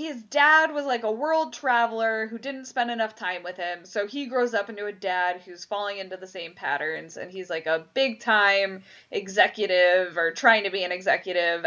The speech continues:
at a, like, real estate firm in New York City.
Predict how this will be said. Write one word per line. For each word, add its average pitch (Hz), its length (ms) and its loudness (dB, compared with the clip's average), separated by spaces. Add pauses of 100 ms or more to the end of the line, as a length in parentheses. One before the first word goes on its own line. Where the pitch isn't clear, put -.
at 165 360 4
a, 160 480 0
like, 156 300 -2
real 220 300 6
estate 214 420 -2
firm 185 340 -2
in 165 140 -10
New 208 80 -4
York 196 300 4
City. 110 420 -6